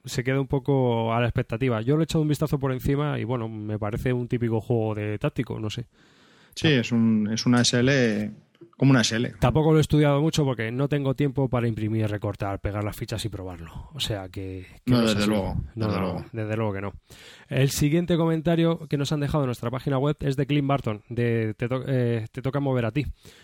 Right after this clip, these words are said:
Speaker 1: de los chicos de Albacete, nuestros compa-, compis lúdicos. Y bueno, pues nos dicen que,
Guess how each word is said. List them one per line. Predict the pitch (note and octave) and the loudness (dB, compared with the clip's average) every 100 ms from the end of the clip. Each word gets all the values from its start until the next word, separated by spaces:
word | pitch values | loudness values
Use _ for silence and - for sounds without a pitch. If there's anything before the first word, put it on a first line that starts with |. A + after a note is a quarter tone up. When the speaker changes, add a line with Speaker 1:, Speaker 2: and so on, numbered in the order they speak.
| _ - | _ -4
Speaker 1:
de | |
los | A#2 | -2
chicos | - C3+ B2+ | 0 0 0
de | |
Albacete, | A#2 A2+ E3+ - - - - | 0 0 -2 0 -2 -2 -10
nuestros | A#2+ - A#2 A2 A2 - - - _ - | -10 -6 -4 -2 -4 -8 -16 -20 _ -6
compa-, | B2+ A#2 B2+ A#2+ | -4 -2 -4 -2
compis | D3+ C#3 C3+ B2+ | -2 0 0 2
lúdicos. | D#3+ C3+ A#2 A2+ - - - - - - | 0 -2 -6 -8 -10 -14 -20 -20 -16 0
Y | D3 C#3 C3 | 4 4 4
bueno, | B2+ G#2+ - | 2 -2 -6
pues | A#2 A2 | -8 -4
nos | A#2 A2+ | -2 0
dicen | C3+ D#3 D3+ | 0 0 0
que, | C#3 B2+ A#2+ A2+ | 0 2 0 -2